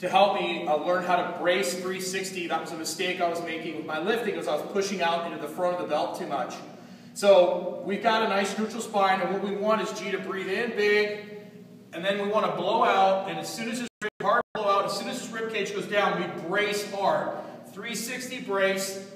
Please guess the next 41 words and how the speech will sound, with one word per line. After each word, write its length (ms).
He's 220
creating, 560
pushing 320
out 220
on 140
my 120
hands. 460
I 120
tell 280
people 240
I 100
should 200
be 60
able 120
to 80
stand 460
on 120
their 120
belly. 440
They're 160
so 360
tight. 400
He's 160
creating 400
pressure 640
through 160
there, 480
and 100
then 200
he's 140
gonna 220
create 320
distraction, 1040
and 120
he's 200
gonna 300
keep 280
that 260
pressure 420
with 280
distraction 460